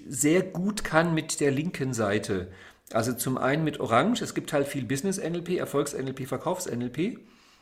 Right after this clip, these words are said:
Und weil's halt so gut mit der linken Seite kann, kann's, glaub ich, auch gut mit Gelb. Also da sehe ich schon was drin. Eben dieses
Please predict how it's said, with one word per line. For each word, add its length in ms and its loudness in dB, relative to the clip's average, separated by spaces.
Und 180 2
weil's 260 6
halt 140 6
so 100 4
gut 160 -2
mit 80 2
der 80 6
linken 240 0
Seite 320 -2
kann, 140 -2
kann's, 180 -4
glaub 140 0
ich, 100 -4
auch 120 -6
gut 120 -4
mit 140 -2
Gelb. 340 -4
Also 160 -6
da 260 2
sehe 300 2
ich 120 -2
schon 280 0
was 180 0
drin. 640 -2
Eben 300 -2
dieses 360 -4